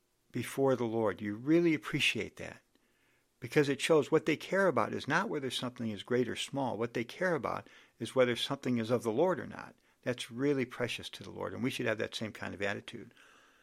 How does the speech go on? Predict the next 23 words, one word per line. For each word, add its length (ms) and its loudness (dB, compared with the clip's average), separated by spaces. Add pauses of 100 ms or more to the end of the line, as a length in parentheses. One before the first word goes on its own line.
(500)
And 180 -8
so 140 0
I, 120 2
that's 300 -4
what 100 2
I 60 2
hope 280 -2
to 100 -4
do 280 0 (560)
in 500 -6
this 240 -6
podcast 680 -2
and 100 -6
in, 220 -6
uh, 300 -6 (380)
the 400 -8 (480)
service 420 2
the 80 0
Lord 280 4
has 360 -6 (520)
committed 380 0
to 120 -6
me 300 -4